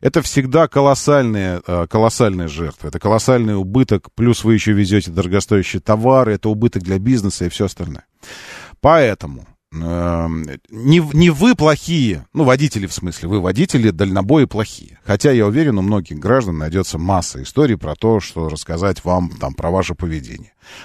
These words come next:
Но ровно так же и у вас найдётся масса историй про то, рассказать, как эти пузатёрки ёрзают.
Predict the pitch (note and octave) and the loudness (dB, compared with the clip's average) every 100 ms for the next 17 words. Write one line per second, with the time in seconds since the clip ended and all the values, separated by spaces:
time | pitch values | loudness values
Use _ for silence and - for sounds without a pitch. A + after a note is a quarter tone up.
0 | - C#4+ C4+ A3+ A3+ B3 G#3 G#3 F#3+ A#2 | 0 4 4 4 4 2 4 4 4 4
1 | B2 G#2 G2 F2 F2 D#2+ F2+ E2+ E2 - | 2 2 -2 -8 -8 -8 -6 -6 -6 -10
2 | D#2 - E3 B2 F#2+ - D#2+ - G#2 F2 | -12 -2 2 2 0 -4 -6 -2 -2 -2
3 | - D#2 D#2 C#2+ E2 D2 G2+ G2 F#2 C#3+ | -6 -8 -8 -10 -10 -8 -4 -4 0 2
4 | C3 - E2+ A2 C#3+ A2+ E2+ | 0 -2 -4 2 4 4 -2